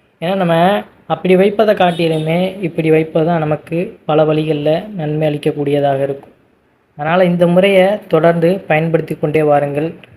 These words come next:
ஏதோ ஒரு கட்டத்துல நம்மளுடைய வாழ்க்கை முறை எல்லாமே நம்ம வாழ்வதற்கான வழிமுறைகளை இதை அமைத்து கொடுக்கும் அப்படிங்கிறது தான் நிதர்சனமான ஒரு உண்மை. இந்த பதிவு பிடிச்சிருந்ததுன்னா, உங்களுடைய நண்பர்களுக்கும் இந்த பதிவானதை பகிர்ந்து கொள்ளுங்கள்.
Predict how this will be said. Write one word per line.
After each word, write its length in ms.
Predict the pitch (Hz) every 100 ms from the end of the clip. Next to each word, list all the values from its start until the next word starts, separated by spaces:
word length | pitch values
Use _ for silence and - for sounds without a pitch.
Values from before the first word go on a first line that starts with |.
| - _ _ -
ஏதோ 280 | 170 208 240
ஒரு 160 | 220
கட்டத்துல 440 | 185 180 180 180 170 180 185
நம்மளுடைய 520 | 165 156 156 151 151
வாழ்க்கை 320 | 143 151 151 160
முறை 160 | 156
எல்லாமே 400 | 156 156 160 165
நம்ம 340 | 170 147 160 190 - -
வாழ்வதற்கான 800 | 151 165 165 156 151 147 143 160
வழிமுறைகளை 720 | 147 156 156 147 143 151 180 - - _ -
இதை 200 | 151 175
அமைத்து 420 | 156 156 156 156
கொடுக்கும் 320 | 151 147 147
அப்படிங்கிறது 460 | 143 143 143 139 139
தான் 240 | 143 175 - 170
நிதர்சனமான 760 | 147 147 139 147 139 135 139 143
ஒரு 160 | 135
உண்மை. 320 | 135 135 139 - _ _ _ -
இந்த 120 | 165
பதிவு 320 | 160 160 180 185
பிடிச்சிருந்ததுன்னா, 760 | 180 170 180 170 156 156 160
உங்களுடைய 400 | 170 156 147 151
நண்பர்களுக்கும் 760 | 151 151 160 156 147 - 165 170
இந்த 140 | 165
பதிவானதை 600 | 156 147 151 151 151 160 175
பகிர்ந்து 340 | 151 147 147
கொள்ளுங்கள். 460 | 143 143 147 156 196